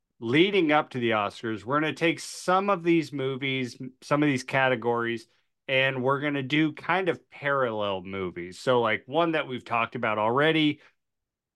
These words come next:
I mean, I don't like Maestro, but thank God it happened.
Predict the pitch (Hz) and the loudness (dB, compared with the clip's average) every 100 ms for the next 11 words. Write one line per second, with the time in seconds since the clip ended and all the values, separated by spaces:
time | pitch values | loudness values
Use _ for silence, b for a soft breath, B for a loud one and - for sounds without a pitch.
0 | _ 120 120 120 113 117 131 135 131 135 | _ -2 0 0 2 2 2 0 2 0
1 | 143 139 135 - 127 104 104 - 120 107 | 0 -2 -2 -2 -2 -2 -6 -4 -4 0
2 | 117 113 - 107 156 151 175 | 0 0 -2 0 0 2 -2